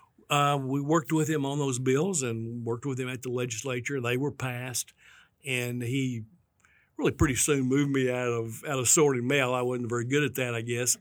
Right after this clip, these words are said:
and, uh, ultimately became, I think, classified as an assistant to the commissioner, and I was there until I was appointed assistant commissioner and then ultimately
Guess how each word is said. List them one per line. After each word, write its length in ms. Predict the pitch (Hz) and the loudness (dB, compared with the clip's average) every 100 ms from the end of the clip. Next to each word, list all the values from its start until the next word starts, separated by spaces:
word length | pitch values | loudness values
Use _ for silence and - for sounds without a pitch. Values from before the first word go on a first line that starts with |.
| - - - - _ - | -6 -20 -20 -20 _ -4
and, 360 | 131 127 120 | 0 0 0
uh, 420 | 120 117 113 117 123 131 | -2 -2 -2 -4 -8 -4
ultimately 380 | 127 139 120 | -4 -2 -4
became, 560 | 117 110 131 120 120 107 _ - - _ _ _ _ - | -4 -4 -4 -4 -6 -10 _ -20 -20 _ _ _ _ -10
I 80 | |
think, 200 | 120 123 - - | -8 -8 -10 -18
classified 500 | - 135 131 - 123 | -4 2 2 2 0
as 220 | 120 107 | -2 -2
an 80 | 98 | -2
assistant 500 | 92 - 202 - 123 | 2 4 2 0 -6
to 60 | 117 | -10
the 100 | 110 | -10
commissioner, 600 | - 101 101 - 123 120 | -10 -10 -8 -8 -8 -8
and 180 | 113 110 - - - - _ 113 | -8 -10 -14 -20 -20 -20 _ -8
I 200 | 117 117 | -6 -6
was 260 | 117 113 | -6 -6
there 320 | 110 117 113 | -4 -4 -4
until 300 | 110 107 117 | -6 -8 -8
I 80 | 113 | -6
was 380 | 110 104 - - - _ | -6 -4 -6 -6 -14 _
appointed 420 | - 113 110 113 - 113 | -10 -8 -8 -12 -12 -4
assistant 460 | - 233 - 120 | -2 -2 -4 -6
commissioner 640 | 165 247 277 - 110 143 - - - - _ - | 0 2 0 -2 -6 -8 -12 -20 -20 -20 _ -8
and 300 | 127 123 127 | -4 -2 -2
then 200 | 123 120 | -2 -2
ultimately 680 | 120 117 113 113 110 110 110 | -4 -8 -8 -8 -8 -10 -12